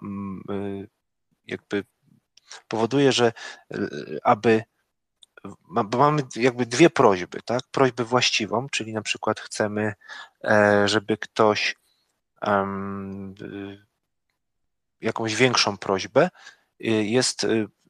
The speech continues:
jest zbadane, że jeżeli tą większą prośbę najpierw, e, poprzedzimy, czyli jakby wybadamy sobie, można powiedzieć, w, w, w pewien sposób wybadamy sobie grunt,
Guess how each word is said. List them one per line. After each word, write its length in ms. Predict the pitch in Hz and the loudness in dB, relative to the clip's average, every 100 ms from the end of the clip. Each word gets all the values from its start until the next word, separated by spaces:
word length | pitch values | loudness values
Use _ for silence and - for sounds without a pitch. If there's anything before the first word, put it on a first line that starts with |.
| _ | _
jest 320 | - 113 160 | -8 2 2
zbadane, 540 | 131 117 123 - 95 156 | 2 2 4 4 2 2
że 160 | 135 | 0
jeżeli 400 | 127 123 143 139 | 0 2 2 2
tą 400 | 120 135 139 113 | 0 0 0 -2
większą 500 | 98 120 135 - 113 | -6 -4 -2 -2 -4
prośbę 400 | 104 110 104 95 | -2 0 0 -2
najpierw, 680 | 98 120 139 - 110 104 _ _ _ _ _ - | 0 2 2 0 -2 -4 _ _ _ _ _ -8
e, 180 | 107 104 | -2 -2
poprzedzimy, 680 | - 117 - 110 104 123 104 | 0 -2 -2 -2 -4 -6 -4
czyli 200 | - 107 | -2 0
jakby 380 | 110 101 107 104 - - - - | 0 2 0 0 -6 -18 -18 -12
wybadamy 760 | 104 - 131 120 110 143 180 131 | -6 2 4 6 6 4 4 0
sobie, 300 | - 98 104 | 0 -2 -2
można 320 | 107 107 101 | -2 0 -2
powiedzieć, 580 | - 104 123 107 92 - | -2 -4 -4 -6 -8 -10
w, 80 | |
w, 280 | 90 - - _ | -12 -14 -18 _
w 120 | - | -14
pewien 240 | 107 101 | -10 -8
sposób 360 | 101 - 117 104 | -8 -8 -8 -8
wybadamy 460 | 104 101 101 123 123 | 0 2 2 0 -4
sobie 300 | - 95 90 | -6 -6 -4
grunt, 500 | 95 64 104 156 | -2 -4 -6 -12